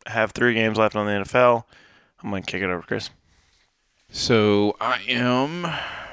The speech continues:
Speaker 2: make sure I say this right. Yep, three and one. We got, uh, Ohio State, like you said, beat the crap out of Indiana, which is not a surprise. Ohio State actually looks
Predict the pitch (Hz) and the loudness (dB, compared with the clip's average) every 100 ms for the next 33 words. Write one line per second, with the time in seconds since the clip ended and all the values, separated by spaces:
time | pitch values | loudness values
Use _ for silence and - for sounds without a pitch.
0 | - 113 92 104 117 113 131 139 139 - | -16 -14 -12 -8 -6 -2 -2 0 0 -2
1 | - 143 139 135 131 131 123 113 117 104 | 0 2 4 4 4 2 0 0 4 4
2 | 101 95 95 107 101 117 110 - 110 95 | 4 2 2 2 4 4 4 2 2 2
3 | 95 98 - 101 98 95 92 95 - 104 | 0 0 2 4 4 2 -4 -2 4 4
4 | 95 95 95 95 82 95 101 98 98 87 | 6 4 2 -4 -2 0 2 0 -2 -4
5 | 92 92 90 92 87 90 - 92 90 90 | -6 -6 -2 0 -2 -4 0 2 2 2
6 | 92 92 117 98 - 90 85 85 - 76 | 0 4 4 4 2 2 0 -2 -6 -6
7 | 73 71 | -6 -8